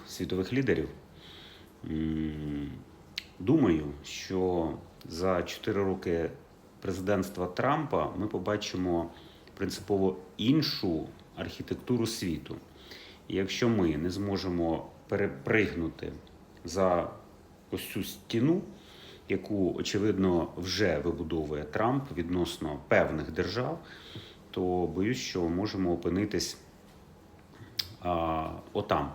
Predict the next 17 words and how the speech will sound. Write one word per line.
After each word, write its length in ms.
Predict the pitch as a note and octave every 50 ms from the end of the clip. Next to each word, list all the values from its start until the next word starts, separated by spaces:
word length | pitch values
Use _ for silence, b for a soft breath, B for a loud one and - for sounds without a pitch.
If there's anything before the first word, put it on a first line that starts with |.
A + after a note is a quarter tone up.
| - - -
в 80 | - -
країнах 440 | - F#2 F#2+ G#2+ A#2+ A#2 G2+ -
третього 460 | - - G2+ G2+ F#2 - - E2 F#2 F2+
світу. 480 | - - - E2 D#2 C#2+ - - - - - B B B B B B B B B B B B B B B B B -
Бо 580 | B2 E2 E2 G2 G#2+ G#2 G2 G2 F#2+ - - - -
штучний 600 | - - - - C3 B2+ B2+ - - G#2+ G2 G2
інтелект, 640 | G2 F#2+ F#2+ G#2 G#2 B2+ D3 D#3+ D#3 - - - - -
про 120 | - F2+
який 220 | E2+ - - F#2+
Трамп 360 | - - F#2+ F#2 F2 E2+ E2 D#2+ F2
говорить, 540 | F#2 E2+ E2 D2+ D2 C#2+ - - - - - - - -
це 180 | - - G#2 G2
така 580 | G2+ - G2+ - - G#2+ G2 F#2+ F2+ E2+ E2 - - - B B B B B B B B B B B B B - - - - -
технологія, 720 | - A#2 - - A#2 A#2+ C3 D#3 E3+ E3 C3+ G2 F2 E2
яка 600 | E2 E2+ F2 E2+ - - G#2+ G#2+ G2+ G2 F2+ - -
більшість 640 | F#2 F2 E2 B2 C#3 B2 A#2+ - - F#2+ - - -
людей 540 | G2 G2+ G2 G2 B2 C#3+ D#3 E3+ F3+ F#3+